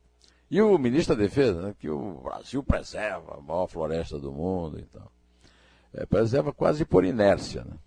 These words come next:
Na verdade, não combate o crime do desmatamento, nem os incêndios. E essa política traça cenários internacionais,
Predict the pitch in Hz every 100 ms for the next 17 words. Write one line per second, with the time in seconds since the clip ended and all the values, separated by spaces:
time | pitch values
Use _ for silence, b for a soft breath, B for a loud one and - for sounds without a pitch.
0 | _ - 85 78 78 80 90 98 113 113
1 | 85 85 - - 95 87 82 80 76 78
2 | 78 71 82 107 101 80 78 78 80 76
3 | 71 65 62 - 104 110 101 - _ b
4 | b b b b b 147 139 147 156 156
5 | 156 170 175 - 160 160 160 - 147 123
6 | 123 110 113 113 110 - 101 98 135 151
7 | 123